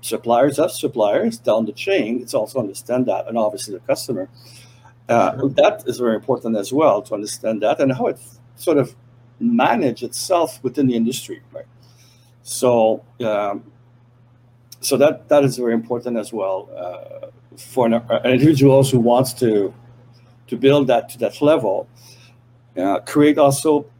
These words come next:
Speaker 1: executive presence. You have to be able to talk at that level. You have to, you know, understand the, the questions really well and, and ans-, answer it from that, that level, and not so much at the tactical level,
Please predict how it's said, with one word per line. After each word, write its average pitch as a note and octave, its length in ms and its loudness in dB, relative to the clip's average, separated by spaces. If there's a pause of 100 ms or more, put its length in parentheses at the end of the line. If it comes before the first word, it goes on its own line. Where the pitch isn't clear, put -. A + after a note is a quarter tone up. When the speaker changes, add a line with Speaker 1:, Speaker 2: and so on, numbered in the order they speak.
Speaker 1:
executive C3+ 540 -4
presence. C3 480 -4
You C3+ 80 -2
have B2+ 120 -4
to B2+ 80 -6
be C#3 80 2
able D3+ 260 2
to C#3 560 2 (380)
talk - 480 -6
at C#3+ 100 -2
that A2 220 -2
level. F#2+ 320 -6
You A2 80 -14
have C#3 200 -6
to, C3 360 0 (760)
you C3+ 80 0
know, B2 140 2
understand D#3 540 2
the, C3+ 400 4
the B2 100 -6
questions C#3+ 480 -4
really D3+ 160 0
well D3+ 420 0
and, A2 240 -12
and A#2+ 160 -10 (140)
ans-, D3+ 360 -2 (120)
answer C#3 260 0
it A#2 80 -6
from A2+ 140 -8
that, A2 180 0 (280)
that A#2+ 260 0
level, A2+ 420 0 (320)
and A2 80 -2
not B2+ 160 0
so D3 120 -2
much C3 200 4
at - 80 -8
the A2 80 -6
tactical B2 540 -8
level, G#2+ 280 -8